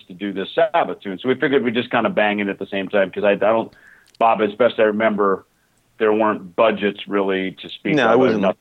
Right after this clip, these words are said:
Speaker 2: major budgets,
Speaker 1: You,
Speaker 2: yeah.
Speaker 1: yeah, it's kinda like, "Hey, when you're in there, if you can wing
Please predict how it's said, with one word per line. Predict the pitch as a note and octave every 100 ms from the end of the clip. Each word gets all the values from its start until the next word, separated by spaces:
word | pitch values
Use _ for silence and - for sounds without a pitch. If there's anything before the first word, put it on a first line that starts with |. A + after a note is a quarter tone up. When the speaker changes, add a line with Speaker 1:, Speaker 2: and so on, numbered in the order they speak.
| -
Speaker 2:
major | G#2+ F#2+
budgets, | F2 F#2+ F#2 F#2+ G2+
Speaker 1:
You, |
Speaker 2:
yeah. | F#2+ E2
Speaker 1:
yeah, | F3+ D#3
it's | -
kinda | G#3 F#3+
like, | E3+
"Hey, | F3+ E3
when | D3+
you're | D3+ E3+
in | D#3+
there, | D#3
if | C#3+
you | D3+
can | D3 C3+
wing | B2 C3